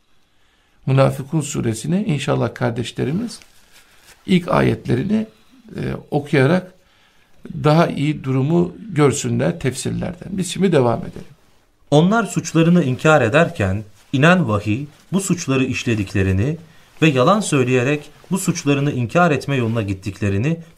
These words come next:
Speaker 2: Peygamber Efendimiz'e bildiriyordu. Buna rağmen Resul-i Ekrem Efendimiz onlara karşı sabır, müsamaha ve af ile mukabele ediyordu.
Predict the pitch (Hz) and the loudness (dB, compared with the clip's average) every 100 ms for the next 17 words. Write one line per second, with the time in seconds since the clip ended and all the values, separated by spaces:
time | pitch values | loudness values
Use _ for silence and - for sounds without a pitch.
0 | - 131 123 147 165 147 - 107 104 107 | -2 0 2 2 2 -2 -2 -4 -2 -2
1 | 135 101 98 101 98 90 87 98 - _ | -2 -4 -4 -2 -2 -4 -6 -10 -12 _
2 | _ _ _ _ _ - - _ - 151 | _ _ _ _ _ -20 -20 _ -2 2
3 | 247 190 110 98 123 147 - - 131 131 | 4 4 2 0 -4 -6 -16 -4 -2 -2
4 | 208 - 117 - 170 104 113 98 95 107 | -2 0 0 0 0 0 -2 0 0 -2
5 | 156 - - _ - 127 131 147 165 165 | -4 -8 -14 _ -10 -4 0 2 0 0
6 | 120 - 107 - 104 95 131 143 - _ | -2 -2 -6 -4 -4 -2 -4 -4 -18 _
7 | _ - 104 - 131 123 110 127 156 170 | _ -14 -8 0 2 2 0 2 2 0
8 | - _ - 147 156 175 131 110 101 95 | -10 _ 0 0 2 2 2 0 0 0
9 | 98 95 98 98 90 98 92 90 95 | 0 0 0 0 -2 -2 -2 -4 -8